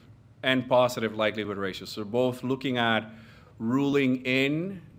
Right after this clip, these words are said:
critical illness or making sure the patient has, you know, bad sepsis, or ruling out. And, and as you can tell, this, this can be an interesting tool. I mean, put yourself in, in, uh, the position of an emergency physician. You're trying to sort out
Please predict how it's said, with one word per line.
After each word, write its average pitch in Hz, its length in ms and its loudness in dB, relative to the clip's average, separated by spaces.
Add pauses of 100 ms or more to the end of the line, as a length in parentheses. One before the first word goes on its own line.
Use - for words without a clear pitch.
critical 127 400 2
illness 123 460 2
or 107 40 -2
making 117 280 0
sure 117 180 0
the 110 60 0
patient 110 420 -4
has, 104 520 -4 (280)
you 104 140 -8
know, 95 100 -4
bad 113 300 2
sepsis, 117 640 0 (340)
or 117 180 2
ruling 120 440 4
out. 98 340 0 (380)
And, 160 240 2
and 165 360 0
as 151 160 2
you 170 60 0
can 175 120 2
tell, 220 200 8
this, 185 220 4
this 220 260 2
can 202 140 2
be 180 100 0
an 160 80 4
interesting 147 420 0
tool. 127 260 2
I 110 40 2
mean, 117 300 -4 (120)
put 165 140 -4
yourself 160 380 4
in, 123 400 0
in, 120 200 -4
uh, 113 180 2
the 110 80 -2
position 123 380 -2
of 117 60 2
an 113 80 0
emergency 113 340 -2
physician. 101 440 -10
You're 107 120 -12
trying 131 180 -4
to 117 60 -4
sort 113 240 -2
out 107 340 2